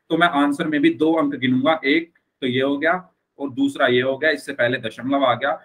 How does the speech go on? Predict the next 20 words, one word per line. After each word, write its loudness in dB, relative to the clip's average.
तो -8
मेरा 4
answer -2
क्या 0
आया 2
यहाँ -6
पर, -2
दो 8
दशमलव -2
आठ 0
छह, -10
ठीक 0
है। -4
ओके, -2
चलो 2
आगे 6
बढ़ते 0
हैं, -4
जल्दी 6
से -4